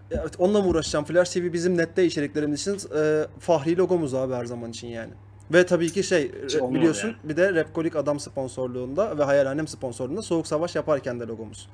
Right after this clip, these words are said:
Speaker 1: Ama onu bir daha yapmayacağız. <laughs>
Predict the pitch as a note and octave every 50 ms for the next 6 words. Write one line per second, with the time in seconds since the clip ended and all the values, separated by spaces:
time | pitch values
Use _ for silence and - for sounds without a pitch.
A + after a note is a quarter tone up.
0 | - - - - - E3+ F3+ G3 F3+ F3 F3 E3 F3+ D#3 E3 E3+ F#3 F3+ E3 -
1 | C#3+ C3+ B2 A#2+ B2 B2 - - - - - - - - - - - - - -
2 | A3+ - -